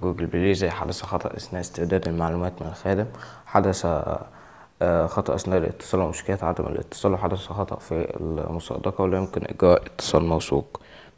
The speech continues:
بالخادم. طبعًا المشاكل ديت لازم تطبق معايا عملي، وهسيب لك في الوصف المشاكل ديت بتبدأ في الدقيقة كام بالظبط. آه، لازم تطبق معايا عملي، وحتى انت لو اتفرجت على الفيديو بالكامل يفضل،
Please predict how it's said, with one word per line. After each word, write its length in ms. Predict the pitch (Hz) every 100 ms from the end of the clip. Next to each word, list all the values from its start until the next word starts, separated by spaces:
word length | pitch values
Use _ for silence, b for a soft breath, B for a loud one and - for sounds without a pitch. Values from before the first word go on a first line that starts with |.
| _
بالخادم. 600 | 82 - - - 78 - - B B B B B B B B B B _
طبعًا 300 | 113 117 113
المشاكل 540 | 104 104 117 113 104
ديت 300 | 101 110 107
لازم 300 | 104 104 104
تطبق 580 | 92 - - 101 - -
معايا 280 | 101 101 101
عملي، 340 | 98 107 110
وهسيب 340 | 107 98 - 98
لك 200 | 92 90 - -
في 320 | 90 87 -
الوصف 400 | 90 95 - -
المشاكل 500 | 92 85 95 92 90
ديت 220 | 92 92
بتبدأ 340 | 101 82 82 85
في 140 | -
الدقيقة 300 | 90 92 87
كام 320 | 90 98 95
بالظبط. 500 | 82 82 104 - - B B B B _ 104
آه، 140 | 101
لازم 260 | 98 104 101
تطبق 440 | - 101 98 90
معايا 320 | 92 92 98
عملي، 300 | 98 110 -
وحتى 340 | 104 101 - 98
انت 160 | 90
لو 260 | 82 82 -
اتفرجت 460 | - 90 98 -
على 120 | 87 85
الفيديو 360 | 85 98 90
بالكامل 440 | 87 - 92 95 87
يفضل، 480 | 85 101 92 123